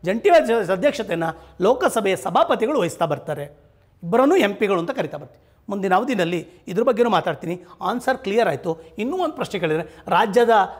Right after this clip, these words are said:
ರಾಜ್ಯಸಭೆಯು ಎಲ್ಲಿಂದ ಬರ್ತಾರೆ ಅಂದರೆ, ರಾಜ್ಯಗಳ ವಿಧಾನಸಭೆಯಿಂದ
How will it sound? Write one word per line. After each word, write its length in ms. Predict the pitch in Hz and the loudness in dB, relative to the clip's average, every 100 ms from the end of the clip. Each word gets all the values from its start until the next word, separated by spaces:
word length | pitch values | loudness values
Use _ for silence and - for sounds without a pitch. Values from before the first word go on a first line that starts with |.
| - | 0
ರಾಜ್ಯಸಭೆಯು 540 | 185 208 226 214 214 | 2 2 0 0 0
ಎಲ್ಲಿಂದ 280 | 180 254 294 | 2 4 4
ಬರ್ತಾರೆ 360 | 277 - 202 | 4 2 2
ಅಂದರೆ, 440 | 170 170 180 - - - | 2 0 -2 -6 -20 -4
ರಾಜ್ಯಗಳ 520 | 147 175 151 180 175 | 0 0 0 0 2
ವಿಧಾನಸಭೆಯಿಂದ 760 | 165 165 220 262 - 190 160 | 2 2 2 2 -2 -2 -2